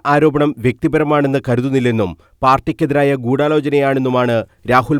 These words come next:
മാങ്കൂട്ടത്തിലിന്റെ നിലപാട്. ഇത് പാർട്ടിയെക്കൊണ്ട് അംഗീകരിപ്പിക്കുക എന്ന ദൗത്യമാണ് രാഹുൽ അനുകൂല നിലപാടുള്ള കോൺഗ്രസിന്റെയും യൂത്ത് കോൺഗ്രസിന്റെയും നേതാക്കൾ ഏറ്റെടുത്തിട്ടുള്ളത്. ഷാഫി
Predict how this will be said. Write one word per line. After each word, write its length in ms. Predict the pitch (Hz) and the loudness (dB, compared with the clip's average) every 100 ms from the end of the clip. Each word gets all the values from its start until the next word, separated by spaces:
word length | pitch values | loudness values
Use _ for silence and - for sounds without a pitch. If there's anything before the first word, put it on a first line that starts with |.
| 135 | 0
മാങ്കൂട്ടത്തിലിന്റെ 760 | 131 139 143 127 123 120 113 104 - 120 | -2 -4 -8 -8 -4 -4 -4 -6 -8 -6
നിലപാട്. 460 | 120 113 113 95 78 - _ _ - | -4 -2 -2 -4 -8 -16 _ _ -10
ഇത് 220 | 113 120 151 - _ 120 | -2 0 0 -4 _ 2
പാർട്ടിയെക്കൊണ്ട് 640 | 127 123 151 135 143 135 - 127 | 2 2 -2 0 0 0 -2 -4
അംഗീകരിപ്പിക്കുക 800 | 135 139 143 127 135 135 139 143 | -4 0 -2 -2 -6 -2 -2 0
എന്ന 160 | 127 123 | -2 0
ദൗത്യമാണ് 540 | 127 120 151 123 113 98 80 _ - | -2 0 0 2 2 -2 -6 _ -4
രാഹുൽ 360 | 117 131 156 147 - | -2 0 0 -2 0
അനുകൂല 340 | 131 131 135 135 131 127 | 0 0 0 0 0 -2
നിലപാടുള്ള 520 | 127 120 143 131 131 120 | -2 2 2 2 -2 0
കോൺഗ്രസിന്റെയും 720 | 131 135 147 131 123 120 110 87 _ _ 131 | -2 -2 -4 -4 0 0 0 -4 _ _ -4
യൂത്ത് 220 | 131 147 | -2 0
കോൺഗ്രസിന്റെയും 600 | 143 127 127 131 127 127 123 120 | 0 0 -4 -2 0 -2 -2 0
നേതാക്കൾ 400 | 123 123 123 117 110 123 | 2 0 0 -4 -2 -2
ഏറ്റെടുത്തിട്ടുള്ളത്. 800 | 131 127 135 120 120 113 101 82 - _ _ _ _ - | -2 -4 -4 -4 0 0 -2 -8 -12 _ _ _ _ -2
ഷാഫി 380 | 175 170 - | 2 2 0